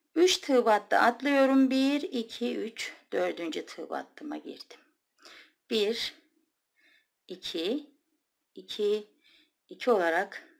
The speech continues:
şu şekilde arkadaşlar bir trabzan yaptım. Üç tane yaptığım bu arkadaşlar üst üstünde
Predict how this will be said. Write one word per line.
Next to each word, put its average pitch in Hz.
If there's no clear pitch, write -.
şu -
şekilde 180
arkadaşlar 208
bir 269
trabzan 190
yaptım. 135
Üç 349
tane 233
yaptığım 180
bu 208
arkadaşlar 175
üst -
üstünde 156